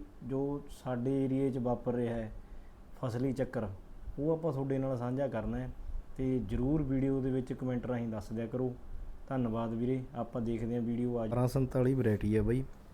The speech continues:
ਤਕਰੀਬਨ ਹੁਣ ਪੱਕਣ ਦੇ ਦੌਰ 'ਚ ਹੀ ਚੱਲ ਰਹੀ ਹੈਗੀ, ਤੇ ਦਾਣੇ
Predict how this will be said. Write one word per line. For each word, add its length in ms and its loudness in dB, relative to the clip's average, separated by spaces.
ਤਕਰੀਬਨ 480 4
ਹੁਣ 200 6
ਪੱਕਣ 440 4
ਦੇ 400 8
ਦੌਰ 340 6
'ਚ 140 -2
ਹੀ 60 8
ਚੱਲ 240 4
ਰਹੀ 260 6
ਹੈਗੀ, 400 4
ਤੇ 180 6
ਦਾਣੇ 380 4